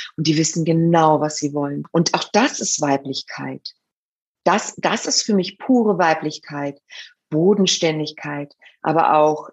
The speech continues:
annehmen können. Und, und ein Mann zum Beispiel, wenn der durch den Raum geht und mega präsent ist und genau weiß, welchen Wert er hat,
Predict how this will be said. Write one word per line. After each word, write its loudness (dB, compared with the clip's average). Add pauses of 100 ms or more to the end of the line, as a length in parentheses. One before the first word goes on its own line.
(120)
annehmen -2
können. -10 (680)
Und, 4
und 2 (1300)
ein 6
Mann 4
zum 0
Beispiel, -2
wenn -4
der 4
durch 0
den -8
Raum 0
geht -6 (480)
und -2 (320)
mega 4
präsent -2
ist -10
und -10
genau 0
weiß, 0
welchen -4
Wert -2
er -6
hat, -10